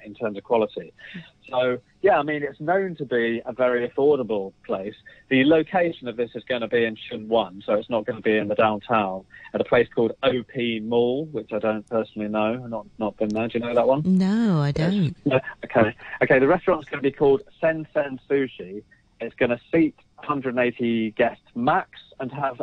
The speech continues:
Speaker 1: as I say, ninety different types of sushi. That's pretty big, isn't it? I mean, I don't know what, um, other well-priced, um, you know, the, the, the other popular establishments have got, but that sounds like a lot. And, yeah, the highlights on the menu are, they say, are gonna include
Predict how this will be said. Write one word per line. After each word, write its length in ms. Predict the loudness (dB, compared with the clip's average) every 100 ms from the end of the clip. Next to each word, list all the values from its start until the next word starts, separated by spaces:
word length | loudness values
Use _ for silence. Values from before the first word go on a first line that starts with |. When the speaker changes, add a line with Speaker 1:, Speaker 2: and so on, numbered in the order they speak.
| -6
Speaker 1:
as 100 | -6
I 40 | 2
say, 220 | 2 2
ninety 580 | 0 0 0 -4 -6 -4
different 320 | -6 -8 -6
types 280 | -4 -4 -6 -10
of 60 | -8
sushi. 120 | -4
That's 160 | -2 -4 _ -16
pretty 240 | -12 -10 -12
big, 120 | -10 -8
isn't 160 | -8
it? 80 | -12 -14
I 40 | -4
mean, 100 | -2
I 60 |
don't 120 | 0
know 80 | 4
what, 260 | 4 4 -2 -16 -20 _ -2
um, 240 | 0 0 0
other 420 | 0 2 0 0 -6 _ -16
well-priced, 640 | -8 -4 -4 -2 -4 -4 -8 _ _
um, 440 | -2 0 -2 -6 -6
you 60 |
know, 160 | -2 -4
the, 80 | -6 -6
the, 80 | -2
the 100 | 2
other 140 | 2 2
popular 520 | -6 -4 -4 -2 -4
establishments 720 | 0 0 0 -6 -8 -8 -6
have 160 | -8 0
got, 280 | 2 2 -4 -8
but 120 | -2
that 160 | -2 -4
sounds 220 | -8 -4
like 180 | -4 -4
a 40 |
lot. 240 | -4 -4 -8 _ -20 -20 -2
And, 260 | 0 0 -2 -12 _ -18 -4 4
yeah, 160 | 4
the 100 | 4
highlights 420 | 0 -2 0 -4
on 60 | -6
the 60 | -4
menu 420 | -4 -4 -4 0
are, 540 | 2 2 2 -2 -4 -8 _
they 120 | -8
say, 260 | 0 0 0
are 80 | -2
gonna 240 | -4 -6
include 520 | -12 -4 -2 -2 -6